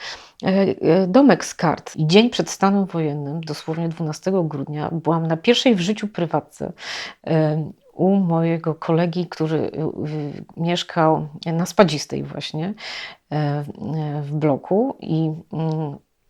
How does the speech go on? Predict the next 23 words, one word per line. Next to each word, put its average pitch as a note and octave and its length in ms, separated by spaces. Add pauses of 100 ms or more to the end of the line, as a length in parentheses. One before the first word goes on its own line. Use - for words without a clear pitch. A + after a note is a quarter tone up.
(300)
no - 360
i - 20
świetnie - 380
się B3 120
bawiliśmy, G#3+ 540
ale F#3+ 120
to F#3 100
była F3 180
jeszcze E3 220
taka E3 240
młodzieńcza E3 480
ta D#3+ 200
zabawa D#3+ 640 (360)
przy - 120
jakichś D#3 280
tam D3 300 (200)
kawałkach, D#3 800
e, D#3 200 (800)
e, D3 880
rockowych. E3+ 680 (640)
E, D3 460
trochę E3 240
potańczyliśmy A3 1000